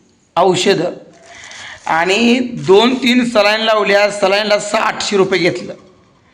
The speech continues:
तपासायची आणि ती फाईलची फी दोनशे रुपये. बघा किती पैसे गेलं. अजून दोन तीन दिवसांनी नाही कमी आलं,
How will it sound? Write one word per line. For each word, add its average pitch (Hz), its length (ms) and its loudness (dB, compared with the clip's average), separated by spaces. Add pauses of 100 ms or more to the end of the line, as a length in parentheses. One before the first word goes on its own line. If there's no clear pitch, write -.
(580)
तपासायची 226 1120 2 (380)
आणि 202 340 2
ती 214 180 -2 (200)
फाईलची 208 420 0
फी 175 520 0 (380)
दोनशे 190 500 2
रुपये. 151 280 2 (800)
बघा 185 400 4
किती 185 300 -4
पैसे 190 320 0
गेलं. 156 280 0 (680)
अजून 175 380 0
दोन 214 240 2
तीन 214 140 -6
दिवसांनी 208 340 0
नाही 202 200 4
कमी 202 280 0
आलं, 202 280 4